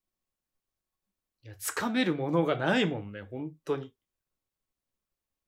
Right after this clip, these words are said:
自分を信じるしかないよな。いや、もう本当に。それ。もうずっ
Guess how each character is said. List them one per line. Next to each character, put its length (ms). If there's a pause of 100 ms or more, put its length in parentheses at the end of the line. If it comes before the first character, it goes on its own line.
(120)
自 140
分 240
を 60
信 320
じ 100
る 60
し 160
か 100
な 160
い 60
よ 60
な。 460 (140)
い 60
や、 120 (140)
も 540
う 160
本 160
当 160
に。 260 (1000)
そ 340
れ。 380 (1120)
も 140
う 60
ず 140
っ 20